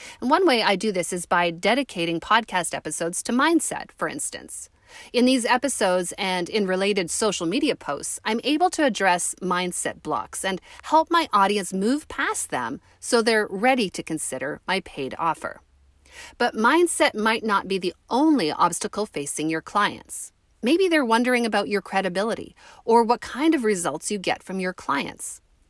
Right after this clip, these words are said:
So it's important to share stories of your clients' successes and truthfully share your own success path so they can understand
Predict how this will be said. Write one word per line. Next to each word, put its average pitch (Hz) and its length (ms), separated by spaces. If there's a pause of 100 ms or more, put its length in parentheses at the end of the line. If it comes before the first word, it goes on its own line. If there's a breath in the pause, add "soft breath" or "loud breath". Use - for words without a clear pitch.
(200 loud breath)
So - 180
it's 247 140
important 285 400
to 254 60
share 220 400
stories 202 580 (100)
of 185 140
your 190 160
clients' 170 400
successes - 840
and 214 240 (220 loud breath)
truthfully 330 580
share 196 280
your 185 260
own 196 220
success - 640
path - 340
so 214 180
they 226 180
can - 160 (100)
understand 202 680